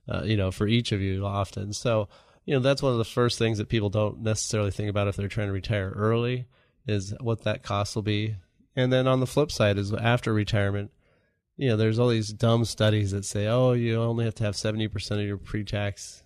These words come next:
you know, or pre-work income, you know, to, to survive on in retirement," and all this stuff. You know, if you're spending half your money on the weekends right now and there's only two days a weekend and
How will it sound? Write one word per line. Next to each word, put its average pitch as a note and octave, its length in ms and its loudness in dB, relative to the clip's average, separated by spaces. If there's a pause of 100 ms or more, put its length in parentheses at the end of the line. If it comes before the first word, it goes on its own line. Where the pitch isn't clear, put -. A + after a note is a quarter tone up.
you A2 140 -4
know, F#2+ 80 -4
or F#2 80 -6
pre-work A2 500 -2
income, G#2+ 640 -2
you G#2 160 0
know, F#2 80 -2
to, F#2+ 300 -6
to G2 220 -6
survive G#2+ 440 2
on G#2+ 200 4
in G#2+ 100 0
retirement," B2+ 480 0
and A#2 100 -2
all A2+ 100 2
this A2 140 0
stuff. D3 380 0 (320)
You F3 100 -2
know, D3 320 4
if - 220 -6
you're C#3 240 4
spending C#3 340 2
half B2+ 300 2
your B2 80 0
money A#2 160 0
on G#2+ 80 0
the G#2+ 80 0
weekends A2 360 -2
right G2+ 220 -4
now G#2+ 460 -2
and G#2+ 120 -4
there's G#2+ 160 -2
only G#2 160 -2
two C3+ 280 -2
days G#2 280 -2
a G2+ 60 -4
weekend G2+ 500 -2
and G#2+ 260 -6